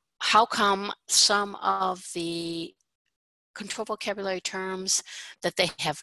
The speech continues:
added in the project client are not in their control vocabulary lists. The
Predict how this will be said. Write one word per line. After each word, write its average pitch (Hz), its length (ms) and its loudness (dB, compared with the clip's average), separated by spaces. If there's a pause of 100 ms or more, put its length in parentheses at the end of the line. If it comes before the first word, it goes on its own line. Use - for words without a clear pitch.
added 220 400 4
in 202 120 -6
the 196 60 -8
project - 380 -4
client 170 380 -2 (360)
are 196 120 6
not 196 520 4 (300)
in 196 200 2
their 175 100 -4
control 175 420 -6
vocabulary 160 580 -6
lists. - 460 0 (840)
The 185 480 4